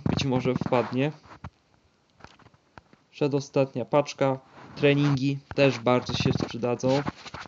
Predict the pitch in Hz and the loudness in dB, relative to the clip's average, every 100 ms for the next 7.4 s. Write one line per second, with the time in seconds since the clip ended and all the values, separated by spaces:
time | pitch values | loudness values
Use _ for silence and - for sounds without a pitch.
0 | - - - - - - - - - - | -18 -18 -16 -14 -14 -12 -12 -14 -20 -20
1 | - 131 139 135 131 135 - 135 131 139 | -12 -4 -4 -2 0 0 0 -2 2 2
2 | 143 143 139 139 135 139 147 135 135 - | 2 0 -4 -2 0 0 0 -4 -4 -8
3 | - 139 131 135 143 165 - 123 120 127 | -6 -4 0 0 0 -4 -4 -4 0 2
4 | 147 - - _ _ _ - _ _ _ | 2 -2 -20 _ _ _ -20 _ _ _
5 | _ _ _ _ - - - 131 120 117 | _ _ _ _ -20 -10 -6 -4 -4 -8
6 | - _ _ - 135 135 131 113 123 143 | -12 _ _ 0 0 0 -6 -4 0 0
7 | 151 147 143 | 2 4 4